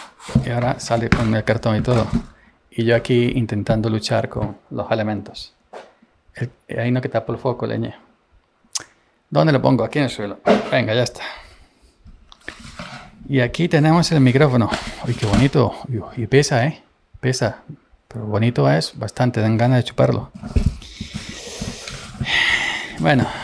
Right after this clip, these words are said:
aquí hay por aquí. Ay. Ya.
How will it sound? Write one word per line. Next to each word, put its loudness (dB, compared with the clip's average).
aquí 4
hay 6
por 0
aquí. 6
Ay. -6
Ya. -2